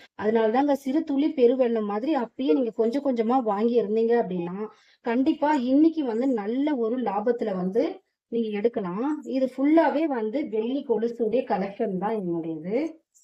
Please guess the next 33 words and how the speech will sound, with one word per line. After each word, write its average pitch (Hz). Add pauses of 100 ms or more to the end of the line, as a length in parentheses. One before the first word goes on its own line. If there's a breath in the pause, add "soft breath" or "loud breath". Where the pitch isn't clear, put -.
(800)
எல்லா 269
மாடல்லையுமே 277
வந்து 247
கொலுசு 247
வச்சிருப்பேங்க. 220 (1000)
ஒரு 262
ஒரு 302 (260)
கிராமும் 269
ஒரு 247
ஒரு 269
ரேட்ல 262 (480)
அமௌண்ட்ல 269
கொடுத்து 240
வாங்கியிருக்கேன். 226
இது 240
வந்து 247
எத்தனை 285
கிராம்ன்றது 247 (380 soft breath)
இந்த 277
வீடியோ 320
கொலுசுடைய 294
வீடியோஸ் 285
நீங்க 240
கேட்டீங்க 269
அப்படின்னா 262
அதுல 269
டீட்டெயிலா 285
சொல்றேன் 247
ஒண்ணு 240
ஒண்ணு 277
எவ்வளவு 233
கிராம் 214
அப்படின்றது. 175